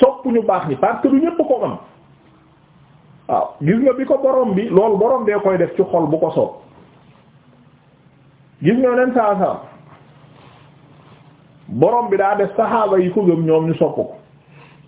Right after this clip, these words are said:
Ndax am na ñu doon dundal de, ñoo xam ne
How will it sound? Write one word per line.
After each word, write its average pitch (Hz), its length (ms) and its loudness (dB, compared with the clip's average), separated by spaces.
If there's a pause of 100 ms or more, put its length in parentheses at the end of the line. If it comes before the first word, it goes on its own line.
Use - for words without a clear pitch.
(1000)
Ndax 208 160 4 (120)
am 208 120 0
na 208 80 2
ñu 202 200 2
doon 175 180 4
dundal 160 320 2
de, 131 80 0
ñoo 165 200 0
xam 165 200 -2
ne 139 120 -2